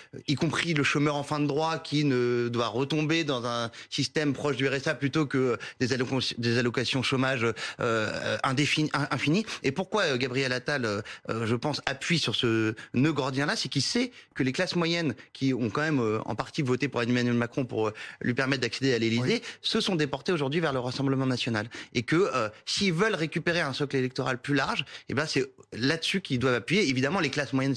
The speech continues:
Speaker 1: les classes supérieures, ils les ont déjà et elles ne partiront pas. Euh, mais cette France-là, cette France qui travaille, cette France qui, euh, avait, euh, souri au, au, aux sirènes de Nicolas Sarkozy sur les, les heures supplémentaires défiscalisées, et cetera, c'est ceux-là qui sont en train d'aller rechercher en ce
Speaker 2: Est-ce
Speaker 1: moment.
Speaker 2: que ça veut dire, Pascal Perrineau, que d'une certaine façon, il est devenu très difficile pour des responsables politiques de faire des promesses ?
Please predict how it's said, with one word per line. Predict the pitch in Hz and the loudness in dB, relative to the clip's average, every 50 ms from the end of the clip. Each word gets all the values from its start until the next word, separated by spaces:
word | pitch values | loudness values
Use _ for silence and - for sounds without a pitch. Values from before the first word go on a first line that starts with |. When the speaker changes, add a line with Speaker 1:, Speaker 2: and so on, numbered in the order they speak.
| - | 0
Speaker 1:
les | 123 127 120 | 0 0 0
classes | - 143 127 | 0 0 0
supérieures, | - 139 - 123 117 131 156 180 170 | -2 -2 -2 -2 -2 0 0 0 0
ils | 143 123 | 2 0
les | 123 120 135 | 0 0 0
ont | 135 | 0
déjà | 127 139 147 165 170 160 | 0 0 0 0 0 -2
et | 143 | -2
elles | 127 123 | 0 0
ne | 127 | 0
partiront | 123 - 123 - - 139 127 139 143 | -2 -2 -6 -4 -4 -2 -2 -2 0
pas. | 143 170 147 - - - - - - - | 0 -2 -4 -4 -8 -10 -12 -12 -8 -4
Euh, | 107 110 104 104 - - - | -4 -4 -4 -4 -8 -6 -2
mais | 123 135 135 139 135 | 0 0 0 0 -2
cette | - - - - - - - - 196 190 | -4 -8 -8 -8 -8 -6 -2 -2 -2 -2
France-là, | - - - 202 170 - 220 196 | -2 -2 -2 -2 0 0 -2 0
cette | - 151 - | 0 -2 -4
France | - - 156 143 | -2 -4 -4 -2
qui | - 156 | -2 -2
travaille, | - - - 165 170 185 180 - | -2 0 -2 0 0 0 0 0
cette | 143 127 - | -2 -4 -4
France | - 170 175 165 - | -4 -4 -2 -2 -2
qui, | - - 135 135 123 - - - - - - | -2 0 2 2 2 2 -2 -10 -12 -12 -6
euh, | - - 110 120 123 120 120 120 120 120 123 120 123 | -2 0 2 2 4 4 4 2 2 2 2 0 0
avait, | 127 120 135 131 127 | 0 0 2 2 2
euh, | 120 113 107 | 2 2 0
souri | - - 147 139 139 170 165 | -2 -2 -2 -2 0 0 2
au, | 147 123 117 113 110 - - - - - | 2 2 0 0 -2 -4 -10 -14 -14 -4
au, | - 123 | 0 2
aux | 120 110 135 | 2 2 2
sirènes | 117 - 151 147 147 | 2 2 0 2 2
de | 139 | 2
Nicolas | 131 131 131 143 131 131 127 | 2 2 2 0 0 0 0
Sarkozy | - - 135 - - 135 127 143 147 | -2 -4 -6 -2 -2 0 0 0 0
sur | - 143 | 0 0
les, | 120 117 117 113 107 - - - - | 2 2 2 0 0 -4 -10 -6 -2
les | 127 113 127 | 0 0 2
heures | 127 - | 0 0
supplémentaires | - - - 135 135 135 135 139 | -2 -2 0 0 0 0 0 0
défiscalisées, | 127 127 120 - - - 135 131 131 139 147 - - | 0 0 -2 0 -2 0 0 2 2 2 2 2 0
et | 135 | -2
cetera, | - 143 135 147 165 196 | -2 0 0 0 0 0
c'est | - - 123 | 0 0 0
ceux-là | - - 185 180 | 2 2 2 0
qui | 175 - | 0 -4
sont | - - 131 | -4 -6 -6
en | |
train | - - 131 | -4 -2 -2
d'aller | 127 120 117 113 | -2 0 -2 -2
rechercher | - - - 117 - 131 | -4 -4 -4 -2 -4 -4
en | 117 | -2
ce | - | -4
Speaker 2:
Est-ce | 139 113 | -4 -4
Speaker 1:
moment. | 107 | -2
Speaker 2:
que | 208 | -2
ça | - - 202 | -2 -2 -2
veut | 151 135 123 | 0 0 0
dire, | 123 156 139 | 0 0 -2
Pascal | 147 127 - 151 127 | -2 -2 -2 -4 -2
Perrineau, | 117 - 110 110 123 151 | -2 -2 0 2 2 2
que | 151 | 2
d'une | 135 120 | 0 0
certaine | 113 - 113 - 131 120 | 0 0 -2 0 0 -2
façon, | - 120 107 - - - 175 190 - | 0 -2 -4 -4 -2 -2 -2 -2 -2
il | 147 123 120 117 | -2 0 2 2
est | 120 120 | 2 0
devenu | 117 117 131 123 123 147 160 | 0 0 0 2 2 2 0
très | 156 - - 147 | 0 0 -2 -2
difficile | 139 131 - - 123 - - - 165 156 156 | -2 -2 -2 -2 -2 -2 -2 -2 -2 -2 0
pour | - 131 110 | -2 -2 0
des | 117 | 0
responsables | 113 120 - 151 - - 127 117 | 0 0 0 -2 -2 0 -2 -2
politiques | 127 117 110 - 185 165 | -2 -4 -4 -4 -4 -4
de | 151 | -4
faire | - - 147 | -2 -2 -4
des | 113 95 | -4 -4
promesses ? | - - - 139 131 123 120 123 - - - - - | -6 -2 0 2 2 2 2 0 -4 -4 -6 -6 -8